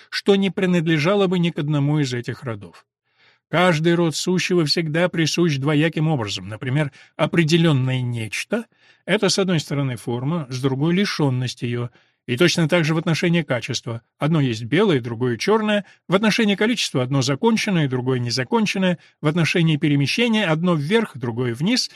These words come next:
или одно лёгкое, другое — тяжёлое. Так что видов движения и изменения столько же, сколько и видов сущего.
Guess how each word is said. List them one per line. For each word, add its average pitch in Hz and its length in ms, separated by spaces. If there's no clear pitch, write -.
или 240 160
одно 180 240
лёгкое, 190 480
другое — 123 400
тяжёлое. 117 560
Так 220 220
что - 240
видов 165 420
движения 147 560
и 139 60
изменения 151 480
столько 175 560
же, 104 200
сколько - 420
и 131 100
видов 135 260
сущего. - 500